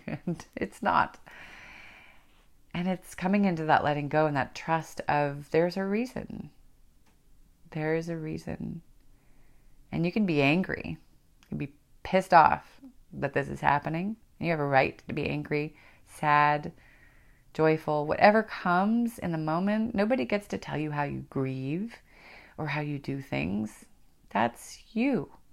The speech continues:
This is you being authentic and real and present for yourself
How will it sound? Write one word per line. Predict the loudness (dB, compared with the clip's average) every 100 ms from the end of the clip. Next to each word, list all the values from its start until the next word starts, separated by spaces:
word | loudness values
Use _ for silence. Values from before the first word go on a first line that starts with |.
| -20 -20 -20 -20
This | -20 -12 -6
is | -2
you | 0 4 4 6 4 -2 -12 -20 -6
being | 2 2 2
authentic | 0 0 4 4 4 0 -2
and | -6 -6
real | -2 2 4 2 0 -8 -20 -20 -20 -6
and | -2 0 -2 -6 -16 _ -20 -6
present | 6 6 6 -6 -10 -14
for | -4 0 0 -2 -6
yourself | -10 -8 -6 -6 -6 -10 _ _ -20 -6 2 2 2 -8 -20